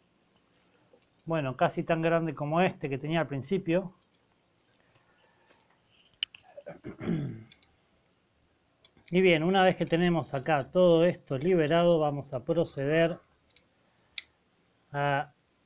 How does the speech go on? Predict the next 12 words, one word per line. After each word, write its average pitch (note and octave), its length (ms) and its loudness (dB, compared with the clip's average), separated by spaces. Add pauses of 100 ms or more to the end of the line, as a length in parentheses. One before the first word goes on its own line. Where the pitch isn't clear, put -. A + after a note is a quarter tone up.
(160)
enchufar. F3 840 -2
Vamos, D3+ 400 2
ahí D#3+ 160 4
vemos D#3+ 480 2
que E3 200 2
la B2+ 200 -2
parte D3+ 320 0
azul G#3 540 0 (840)
está E3+ 380 2
conectada F3+ 680 4
a F3+ 100 6
esto, G#3 540 2